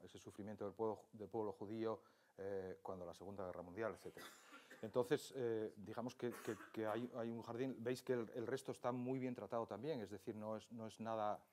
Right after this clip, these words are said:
eh, no es nada baladí, cada cosa tiene su,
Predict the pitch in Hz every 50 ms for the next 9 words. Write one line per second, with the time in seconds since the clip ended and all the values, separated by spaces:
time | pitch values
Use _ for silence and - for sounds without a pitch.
0 | _ - 107 107 104 98 95 95 90 - - - - - - _ - 101 101 104
1 | 107 104 - 117 117 110 107 104 98 90 104 147 180 156 - 98 98 98 - 117
2 | - - 104 - 117 110 104 - - 101 101 98 98 92